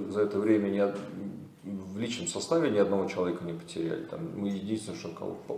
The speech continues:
палец отрубили, да, полпальца там отрубили там, кадету. Ну, ещё бы с тобой, ты бы меня потом съела.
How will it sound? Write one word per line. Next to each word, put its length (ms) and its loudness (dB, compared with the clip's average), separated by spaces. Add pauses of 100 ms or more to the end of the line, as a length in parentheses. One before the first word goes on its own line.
палец 300 4 (240)
отрубили, 500 0
да, 100 4
полпальца 600 4
там 160 0
отрубили 520 -2
там, 160 -8 (220)
кадету. 500 -2 (1160)
Ну, 180 0
ещё 220 4
бы 60 2
с 60 -2
тобой, 460 6
ты 80 -6
бы 100 -6
меня 200 0
потом 240 -4
съела. 400 0